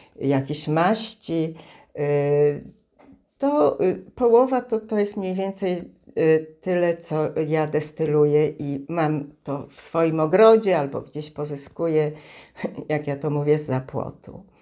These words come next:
Y, część kupuję, no bo przecież, y, Eliang, Eliang sobie nie wydestyluje, czy bergamotki, y, czy kadzidłowca. Y, no,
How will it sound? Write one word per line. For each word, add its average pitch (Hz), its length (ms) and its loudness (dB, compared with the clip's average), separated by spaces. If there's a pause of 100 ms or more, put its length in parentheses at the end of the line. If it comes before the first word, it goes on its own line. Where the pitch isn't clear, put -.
(720)
Y, 156 460 4
część 254 440 0
kupuję, 294 580 2
no 170 160 0
bo 180 240 2
przecież, 190 760 -4
y, 202 380 2
Eliang, 180 600 4
Eliang 185 460 4
sobie 247 300 2
nie 415 220 8
wydestyluje, 170 1000 2
czy 151 220 -6
bergamotki, 160 1080 0 (560)
y, 151 120 2
czy 160 200 2
kadzidłowca. 165 1300 2 (760)
Y, 151 500 4
no, 208 360 0